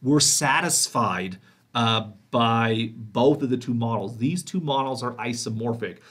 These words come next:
because we had this correspondence between all of the objects in play. The fees go to the fees and the foes go to the foes, and the belonging relation is preserved. And both of these models are the same model of the same theory. It's isomorphic.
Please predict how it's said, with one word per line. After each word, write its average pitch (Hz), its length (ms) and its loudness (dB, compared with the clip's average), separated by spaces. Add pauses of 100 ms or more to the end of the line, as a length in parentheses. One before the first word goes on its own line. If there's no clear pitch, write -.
(180)
because 123 380 0
we 123 120 0
had 127 380 -2
this 120 400 0 (280)
correspondence 135 640 0
between 127 320 -6
all 120 200 -4
of 143 80 -2
the 143 160 0
objects 131 480 -2
in 160 100 -10
play. 127 520 0 (320)
The 123 80 -8
fees 120 320 0
go 127 120 0
to 131 60 -2
the 151 80 -6
fees 123 320 0
and 120 80 -6
the 110 60 -6
foes 113 260 -2
go 120 100 -4
to 123 60 -4
the 139 80 -8
foes, 110 360 -2 (320)
and 123 260 0
the 120 80 2
belonging 123 720 2
relation 117 560 0
is 107 160 -8
preserved. 101 600 -8 (340)
And 120 420 0
both 151 300 4
of 151 80 -2
these 151 200 -4
models 139 560 0
are 120 260 -2
the 120 160 -4
same 143 600 -4 (220)
model 113 460 0
of 104 100 -8
the 110 80 -6
same 113 340 -2
theory. 107 380 -2
It's 95 160 -10
isomorphic. 110 800 -6